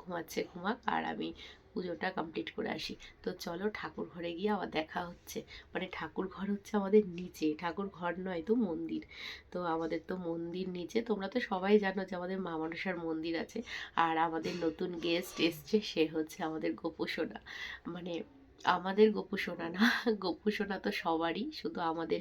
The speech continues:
কেন? আহ, তো ও বেরু করতে এসছে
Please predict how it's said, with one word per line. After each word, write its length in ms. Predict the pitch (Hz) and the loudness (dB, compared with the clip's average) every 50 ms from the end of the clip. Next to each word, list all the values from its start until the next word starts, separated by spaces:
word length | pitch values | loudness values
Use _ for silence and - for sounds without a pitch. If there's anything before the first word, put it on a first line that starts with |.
| - - | -2 -4
কেন? 160 | 170 165 156 - | -6 -4 -4 -6
আহ, 920 | 240 - - - - - - - - - - - - 156 160 156 156 156 156 151 - - | -8 -8 -10 -12 -10 -10 -8 -8 -10 -10 -10 -4 -2 0 2 2 2 2 0 -2 -2 -2
তো 100 | 165 165 165 165 160 160 - - - - - - - - - - - - - - - - - - - | 0 0 0 0 -2 -4 -8 -12 -16 -20 -20 -20 -20 -20 -20 -20 -20 -20 -20 -20 -20 -18 -12 0 2
ও 80 | 208 185 165 165 165 170 175 175 | 4 8 10 10 10 10 8 6
বেরু 180 | 170 165 180 170 | 4 4 4 4
করতে 280 | - 160 156 - - 151 135 151 | 2 0 0 2 4 6 8 8
এসছে 200 | 151 - - | 6 4 0